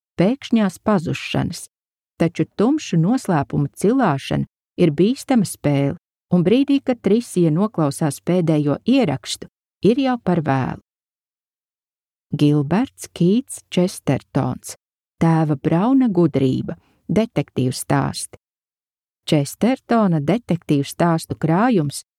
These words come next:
Tēva Brauna gudrība sako Necila priestera gaitām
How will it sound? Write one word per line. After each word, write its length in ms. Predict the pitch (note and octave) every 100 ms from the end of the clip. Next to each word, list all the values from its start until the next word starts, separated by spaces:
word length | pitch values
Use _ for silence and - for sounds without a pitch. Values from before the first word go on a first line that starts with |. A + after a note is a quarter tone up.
| _ -
Tēva 380 | E3+ E3+ D#3+ D3+
Brauna 480 | D3 E3 F3 E3+ D3
gudrība 600 | G3+ B3+ G3 C#3 C3+ - _ _ -
sako 380 | - F3 F3+ D#3+
Necila 520 | D#3+ C4+ - G#3 D#3 -
priestera 520 | D#3+ B3 - F3 E3
gaitām 560 | C#3 F3+ C4+ - D3+